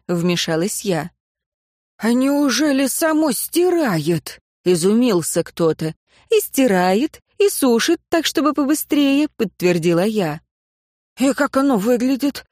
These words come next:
спросил лопоухий парнишка, вытращив глаза. «Да, в общем, тоже ящик»,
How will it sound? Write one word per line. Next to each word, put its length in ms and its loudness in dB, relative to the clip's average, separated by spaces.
спросил 520 0
лопоухий 640 2
парнишка, 600 0
вытращив 500 0
глаза. 520 0
«Да, 280 2
в 60 2
общем, 580 0
тоже 260 2
ящик», 600 0